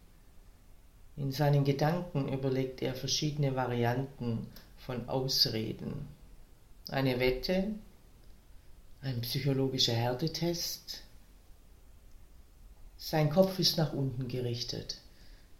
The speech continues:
der das Zeitunglesen vortäuschen soll.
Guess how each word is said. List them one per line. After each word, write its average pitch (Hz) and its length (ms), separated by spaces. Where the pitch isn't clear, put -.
der 127 160
das 127 320
Zeitunglesen 143 1120
vortäuschen 117 800
soll. - 400